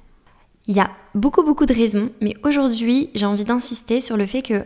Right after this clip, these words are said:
en fait, se comparer est un comportement que nous avons tous.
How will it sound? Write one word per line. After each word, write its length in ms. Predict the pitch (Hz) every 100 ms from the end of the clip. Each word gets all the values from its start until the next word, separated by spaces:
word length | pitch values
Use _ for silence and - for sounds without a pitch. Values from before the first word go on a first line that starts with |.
| -
en 80 |
fait, 160 | 196 277
se 120 | -
comparer 640 | 220 208 214 208 202 254 294
est 140 | 214
un 80 | 202
comportement 800 | 196 247 240 233 233 220 226 277
que 180 | 294 -
nous 220 | 214 208
avons 220 | 220 208
tous. 420 | 202 - 185 -